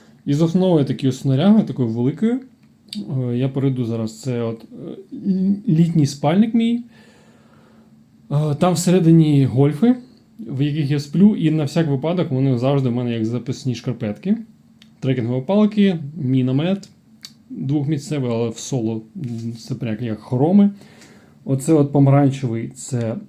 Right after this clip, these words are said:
надувний сп-, е, карімат. М, мій старенький Дойте рюкзачок шістдесят плюс п'ятнадцять. І речі,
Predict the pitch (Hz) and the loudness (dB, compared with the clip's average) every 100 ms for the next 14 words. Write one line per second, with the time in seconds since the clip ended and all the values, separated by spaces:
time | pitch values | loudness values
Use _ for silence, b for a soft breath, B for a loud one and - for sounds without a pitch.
0 | - 123 131 135 135 131 127 - - 120 | -8 0 2 4 6 4 2 -6 -4 -2
1 | 117 113 113 113 110 107 139 135 170 214 | -2 -4 -4 -4 -6 -4 0 0 0 -2
2 | - - - - - 220 - - 214 - | -4 -20 -14 -12 -10 -10 -12 -12 -14 -16
3 | _ _ _ _ _ - 135 139 135 127 | _ _ _ _ _ -4 0 4 4 2
4 | - 143 139 131 131 117 123 135 175 196 | -2 0 2 2 0 -4 -2 2 2 2
5 | 196 190 196 - 196 - - 175 165 175 | 0 2 -2 -2 -4 -6 -12 -8 -6 -4
6 | 170 160 156 165 151 156 160 160 - _ | -6 -8 -10 -6 -4 -4 -4 -8 -14 _
7 | B B B B B B - 180 208 151 | B B B B B B -2 2 2 2
8 | 151 202 - 175 170 165 | 2 2 0 -6 -4 -6